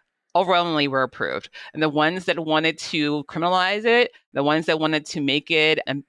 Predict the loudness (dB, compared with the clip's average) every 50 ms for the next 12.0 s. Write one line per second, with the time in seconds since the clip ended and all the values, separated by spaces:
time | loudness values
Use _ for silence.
0 | _ _ -8 -4 -2 0 0 0 2 2 2 2 2 0 -4 -12 -20 _ _ _
1 | 0 2 2 2 2 0 -2 _ -2 -2 -2 -2 -2 -4 -8 -10 _ _ _ _
2 | -4 -2 0 0 0 -2 -4 -8 -16 _ _ _ _ -4 0 0 0 0 -2 -4
3 | -6 -2 -2 0 2 2 0 0 -2 -4 -8 -8 -12 _ _ _ _ _ -4 -2
4 | 0 0 0 -4 -6 -4 0 0 0 2 2 2 0 0 0 -2 -10 _ _ _
5 | _ _ _ _ 0 0 0 2 2 2 2 2 0 -2 -4 -2 -2 -4 -4 -4
6 | -6 -6 -4 -4 -4 -4 -6 -8 _ _ _ _ _ _ _ _ _ _ -4 -2
7 | -2 0 0 0 2 2 0 0 -4 -6 -10 -8 -6 -4 -4 -2 -2 -2 0 0
8 | -2 -2 -2 -8 -8 -6 -4 -4 -4 -4 _ -2 -2 -2 0 -2 -4 -6 -8 -6
9 | _ -4 -4 -2 -2 -2 -2 -2 -4 -6 -4 -4 -4 -4 -6 -8 -8 -4 0 0
10 | 2 2 0 -2 -6 -16 _ _ _ _ _ _ _ -4 2 4 4 4 4 2
11 | 2 2 0 0 0 0 0 2 2 2 2 0 0 0 0 0 0 0 0 -2